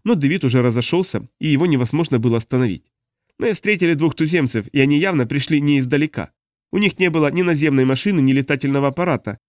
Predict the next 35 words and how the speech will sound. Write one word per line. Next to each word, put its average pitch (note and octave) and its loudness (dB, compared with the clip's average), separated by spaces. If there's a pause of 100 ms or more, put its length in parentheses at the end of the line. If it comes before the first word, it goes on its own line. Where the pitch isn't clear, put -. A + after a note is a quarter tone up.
(300)
иначе D3 0
мы D3 2
непременно D3 0
заметили C3 0 (140)
или G3+ 0
услышали C#3 0
бы B2 0
их. G2+ -6 (500)
Радары F#3+ 0
корабля E3 0
тоже D#3 0
ничего C#3+ 0
не B2 2
засекли, B2 -4 (340)
иначе D3+ 0
дежурные C#3+ 0
давно F3 0
подняли C3 0
бы A#2+ 0
тревогу. A#2+ -4 (540)
Конечно, E3 0
у B2+ -2
туземцев C#3 -2
могли D3 0
быть C#3 -2
ездовые C#3 0
животные, D3+ 0
но G3 -2
я F3+ 0
сомневаюсь D#3+ -2
в A2 -6
этом. G2 -12 (520)
Они G#3+ 0
ушли D3+ 0
пешком, B2+ -4